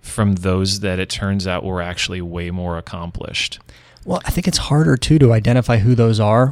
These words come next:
Speaker 2: We
Speaker 1: Right.
Speaker 2: don't, we don't have the same, "Wow, y-, like, mentally you're much further down the road than I am." You know, I can walk into a gym and I can see the guy that, whose biceps are as big as my waist
Speaker 1: <laughs>
Speaker 2: and, and know, you know,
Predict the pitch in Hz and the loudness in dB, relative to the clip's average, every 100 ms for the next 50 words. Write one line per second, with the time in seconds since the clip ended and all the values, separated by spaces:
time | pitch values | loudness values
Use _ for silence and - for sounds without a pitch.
0 | 127 131 139 135 131 - - 147 185 143 | 2 6 6 6 2 2 6 8 8 6
1 | 165 156 135 - 143 135 127 120 107 - | 2 2 2 2 2 2 2 0 -2 -12
2 | - - - - 117 110 113 117 113 110 | -20 -20 -20 -12 -4 -2 2 2 2 0
3 | - 127 110 117 117 143 147 139 123 120 | -4 -2 -2 2 4 4 4 4 4 4
4 | 113 120 120 - 123 120 120 120 - - | 4 4 2 0 2 4 4 2 -4 -4
5 | 131 127 123 117 117 113 110 107 113 117 | 2 4 4 2 2 2 2 2 2 4
6 | 113 107 123 113 107 110 117 - 127 143 | 2 0 -2 -2 0 -2 -4 -2 0 4
7 | 175 151 139 135 113 101 120 110 113 131 | 6 6 6 4 2 2 2 4 2 2
8 | 131 - - 139 117 120 117 117 113 113 | 2 2 2 2 2 0 0 0 -4 -4
9 | 92 113 123 113 123 - 113 120 120 113 | -2 0 2 2 0 0 0 2 2 2
10 | 101 104 107 131 120 110 - - - 151 | 2 2 4 4 4 4 2 2 2 2
11 | - - - 156 - - - - 160 151 | 2 0 0 -2 0 -2 -4 -2 4 6
12 | 135 - 139 151 208 165 147 160 143 117 | 6 6 6 10 10 10 10 8 6 4